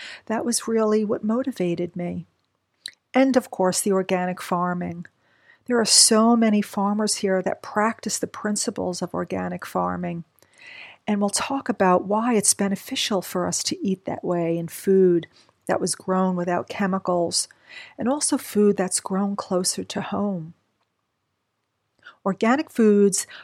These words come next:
oftentimes have more beneficial nutrients, such as antioxidants,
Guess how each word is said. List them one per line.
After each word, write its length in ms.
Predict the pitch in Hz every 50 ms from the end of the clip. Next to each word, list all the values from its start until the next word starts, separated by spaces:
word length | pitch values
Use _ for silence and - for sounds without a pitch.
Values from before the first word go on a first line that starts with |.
| - - _
oftentimes 720 | 196 220 254 262 - - 254 214 202 - 190 175 175 180 -
have 220 | - 190 180 180
more 260 | 196 190 202 202 214 214
beneficial 640 | 185 - 196 190 196 190 - - 190 - - 180 175
nutrients, 760 | 175 175 185 190 202 - - - 220 220 220 220 220 226 -
such 260 | - - 185 - -
as 160 | 190 175 - - -
antioxidants, 1300 | 190 190 208 208 - - 180 180 180 185 208 226 247 - - - 190 175 165 165 165 175 - - -